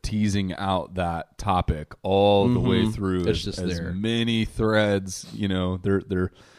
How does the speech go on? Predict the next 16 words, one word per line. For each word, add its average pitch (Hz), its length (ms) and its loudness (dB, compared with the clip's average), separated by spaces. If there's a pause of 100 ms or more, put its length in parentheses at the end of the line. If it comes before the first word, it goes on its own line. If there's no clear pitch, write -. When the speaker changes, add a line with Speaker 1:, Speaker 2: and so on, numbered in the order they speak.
(200)
Speaker 1:
you 110 120 -2
know, 101 40 -4
going 104 260 2
through 107 480 2 (160)
the, 92 320 -2
the 85 100 -14
thread, 101 440 0
threading 98 280 -2
the 90 60 -2
needles 92 400 0
as 87 140 -6
many 110 180 2
times 101 320 -2
as 87 120 -8
they 85 160 -2
can 87 520 0